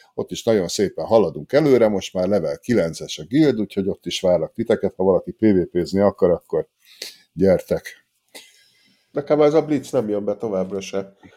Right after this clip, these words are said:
Speaker 1: Én megmondom, miért jön be, azért, mert nem szeretem az artilleryt. Ugye a, a rendes World of Tanks-ba gyakorlatilag ilyen gamebreaker volt az, hogy az artillery vagy overpower volt, vagy underpower, tehát vagy, vagy túl jó volt vele játszani, vagy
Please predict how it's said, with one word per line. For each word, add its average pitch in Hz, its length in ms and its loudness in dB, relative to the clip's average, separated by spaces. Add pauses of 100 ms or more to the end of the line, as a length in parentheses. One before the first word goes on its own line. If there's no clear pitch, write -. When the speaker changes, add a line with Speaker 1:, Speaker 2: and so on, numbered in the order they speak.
(180)
Speaker 1:
Én 156 140 4
megmondom, 160 380 4
miért 131 260 2
jön 131 220 2
be, 123 200 4
azért, 143 280 0
mert 117 180 -4
nem 120 140 0
szeretem 98 440 -4
az 90 100 -6
artilleryt. 117 680 0
Ugye 107 180 2
a, 101 340 4
a 104 140 0
rendes 113 440 4
World 110 200 2
of 95 160 -2
Tanks-ba 104 680 2 (120)
gyakorlatilag 98 800 0
ilyen 101 300 -6
gamebreaker 95 560 -4
volt 87 280 -8
az, 92 180 -6
hogy 90 100 -10
az 90 140 -8
artillery 90 580 -6
vagy 113 300 2
overpower 113 760 0
volt, 92 280 -2
vagy 90 220 -6
underpower, 98 720 -2
tehát 95 200 -10
vagy, 113 180 -2 (140)
vagy 127 300 2
túl 127 200 0
jó 117 140 4
volt 101 220 0
vele 92 180 0
játszani, 87 440 -6
vagy 110 200 -6